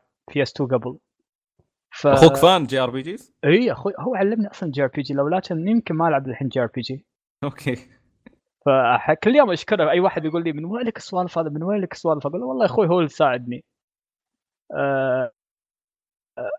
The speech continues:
Speaker 1: فهو كان يسوي، كان يقول لي: "أوكي، وإذا فهمتها أعلمك شلون تلعبها".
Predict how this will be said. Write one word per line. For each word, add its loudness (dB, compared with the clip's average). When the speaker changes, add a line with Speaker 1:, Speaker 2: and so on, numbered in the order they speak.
Speaker 1:
فهو 0
كان 0
يسوي، 0
كان 0
يقول -2
لي: -4
"أوكي، -6
وإذا -6
فهمتها 0
أعلمك -2
شلون -8
تلعبها". -8